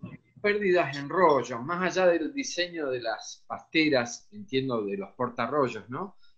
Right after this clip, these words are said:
Esto lo está preguntando Pablo Trabuco. Y, y, bueno, después hace otra preguntita que te la tiro después. No sé si tenés alguna propuesta para reducir el porcentaje de pérdida de rollo.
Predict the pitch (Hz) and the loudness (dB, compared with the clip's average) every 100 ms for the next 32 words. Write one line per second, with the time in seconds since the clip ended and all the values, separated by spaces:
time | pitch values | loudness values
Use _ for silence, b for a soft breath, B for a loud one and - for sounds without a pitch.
0 | _ - 135 175 147 143 160 151 147 131 | _ -8 -2 0 0 0 -2 0 -2 -2
1 | 131 143 147 139 123 135 135 135 120 117 | -2 -4 0 -2 0 2 2 2 0 -2
2 | 117 101 - - - _ _ _ _ _ | -4 -6 -12 -20 -20 _ _ _ _ _
3 | _ _ _ - 127 135 131 143 131 131 | _ _ _ -4 0 2 0 -2 0 0
4 | 123 123 123 120 120 117 135 123 123 127 | 0 2 2 4 2 2 -2 -2 -4 0
5 | 190 170 151 - 143 131 131 127 127 127 | 0 2 0 -2 -2 0 -2 -4 -10 -10
6 | 143 135 123 - 110 104 104 123 117 113 | -10 -4 -4 -6 -12 -10 -8 -6 -4 -6
7 | - 104 - 98 98 - 117 113 127 131 | -8 -16 -18 _ -18 -16 -14 -12 -12 -10
8 | - 117 117 120 117 113 113 123 131 123 | -10 -8 -6 -8 -6 -8 -8 -8 -6 -6
9 | 107 - 101 - 131 - 110 98 92 101 | -6 -8 -8 -6 -6 -6 -8 -6 -8 -8
10 | 95 92 131 113 - - - 98 123 - | -10 -10 -10 -10 -10 -18 -18 -12 -12 -8
11 | 110 98 120 117 104 98 90 85 - | -10 -8 -8 -6 -6 -6 -10 -16 -18